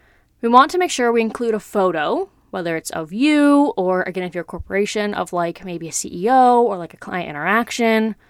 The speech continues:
We wanna make sure we provide some sort of photo, some sort of, like, intro photo where they can put a face to the name.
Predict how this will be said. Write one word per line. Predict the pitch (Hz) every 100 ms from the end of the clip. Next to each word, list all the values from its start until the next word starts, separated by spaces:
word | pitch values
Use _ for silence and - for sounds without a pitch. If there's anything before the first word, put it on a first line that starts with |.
| _ _ _ _ _ _ -
We |
wanna | 240 277
make | 311
sure | - 233
we |
provide | 220 196 196 196
some | - 202 202
sort | 269
of | 311
photo, | - 202 175 165 180
some | - 190
sort | 185 202
of, | 196
like, | 202 -
intro | 254 247 247 214
photo | - 202 180 180
where | 185 185
they | 196
can | 202
put | 190 214
a |
face | - 214 190 180 -
to | -
the | 185
name. | 175 151 - 214